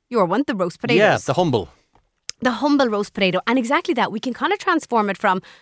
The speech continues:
Speaker 1: a normal Sunday dinner roast potato to a delicious roast potato. So a couple of top tips.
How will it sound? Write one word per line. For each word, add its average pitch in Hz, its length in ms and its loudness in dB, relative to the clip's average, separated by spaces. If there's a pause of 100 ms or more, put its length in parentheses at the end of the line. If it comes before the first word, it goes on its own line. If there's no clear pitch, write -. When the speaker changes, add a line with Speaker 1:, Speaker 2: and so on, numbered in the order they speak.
(120)
Speaker 1:
a 339 40 -2
normal 320 300 2
Sunday 269 260 -2
dinner 214 240 0
roast 185 220 -4
potato 170 300 -4
to 185 160 -10
a 190 40 -2
delicious 180 540 -6
roast 147 180 -8
potato. 151 260 -6
So - 120 -4
a 180 60 -6
couple 330 280 0
of - 140 -2
top - 260 -2
tips. - 320 -12